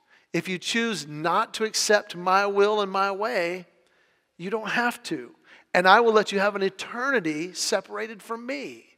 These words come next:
which is the essence and the most tragic part of hell. And, and yet, he makes a way.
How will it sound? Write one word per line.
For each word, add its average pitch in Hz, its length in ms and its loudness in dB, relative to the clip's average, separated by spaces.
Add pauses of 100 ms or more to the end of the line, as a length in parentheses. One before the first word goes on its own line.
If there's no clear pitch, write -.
(680)
which 180 160 -2
is 170 120 -8
the 208 220 -4
essence - 840 -2 (260)
and 180 160 0
the 185 60 2
most 190 280 0
tragic 220 520 -6
part 170 220 -4
of 190 80 -10
hell. - 440 -8 (880)
And, 220 220 6
and 226 200 2
yet, 233 760 6 (280)
he 240 200 4
makes 247 340 6
a 247 60 0
way. 247 460 -4